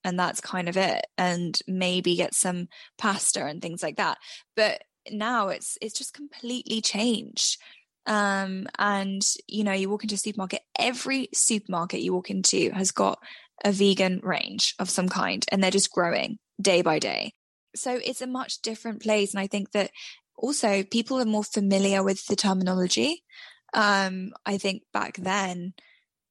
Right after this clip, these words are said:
people didn't really understand what, what veganism was. And I'm not saying everyone, 'cause some people did, of course. Um, but generally,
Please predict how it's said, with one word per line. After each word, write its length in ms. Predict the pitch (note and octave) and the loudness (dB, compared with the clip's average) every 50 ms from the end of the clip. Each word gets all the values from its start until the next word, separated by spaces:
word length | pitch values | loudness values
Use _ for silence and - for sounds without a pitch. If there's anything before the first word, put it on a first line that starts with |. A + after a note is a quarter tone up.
| _ _ _ _ | _ _ _ _
people 200 | A3 A3+ D4+ D#4+ | -2 0 0 0
didn't 200 | D#4+ E4 F4 C#4+ | -2 -2 -4 -2
really 140 | C4 B3+ B3 | 0 4 4
understand 560 | A#3+ A3 G#3 G#3 - - F#3 G3+ B3 A3+ G#3 | 4 4 4 2 2 2 2 2 2 2 0
what, 100 | G3+ G#3+ - | -2 -6 -6
what 200 | - G#3 G#3 - | -4 -4 -2 0
veganism 1080 | - G#3+ G#3 - G3+ G3+ G#3 G#3 - - _ _ _ - - - - G#3+ G#3+ G#3 G#3+ G#3 | 2 0 2 2 0 0 -2 -4 -6 -10 _ _ _ -20 -16 -2 0 2 2 4 4 4
was. 260 | G#3+ C4 B3 G#3+ F#3+ | 6 6 4 4 4
And 100 | F#3 G3+ | 4 4
I'm 80 | A#3 C4+ | 2 2
not 140 | C#4 - - | 0 -2 2
saying 200 | - G3+ F3+ F#3 | 2 2 2 2
everyone, 340 | F#3+ G3 F#3 E3+ D#3+ E3+ F3+ | 2 0 0 -2 -2 -4 -4
'cause 140 | G3+ F#3+ | -4 -4
some 140 | - F#3+ F#3 | -2 -4 -4
people 220 | F#3 F3 E3+ - - | -4 -6 -6 -8 -6
did, 240 | - - - - | -4 -2 -2 -2
of 80 | - - | -4 -8
course. 360 | - - - - - - - - - - - - - - _ _ | -8 -8 -6 -4 -4 -6 -6 -8 -12 -14 -14 -14 -16 -18 _ _
Um, 360 | - G3 F#3+ F#3 F#3 F#3 F#3 F#3 | 0 2 2 4 2 0 -2 -6
but 160 | - - G#3 | -6 -6 -2
generally, 800 | - - F#3 G#3 G#3 G#3 G3+ F#3 F3+ F3+ F3+ F3+ G#3 C4+ D#4 D#4 | 0 0 0 0 0 -2 -2 -2 -2 -4 -4 -4 -4 -4 -6 -8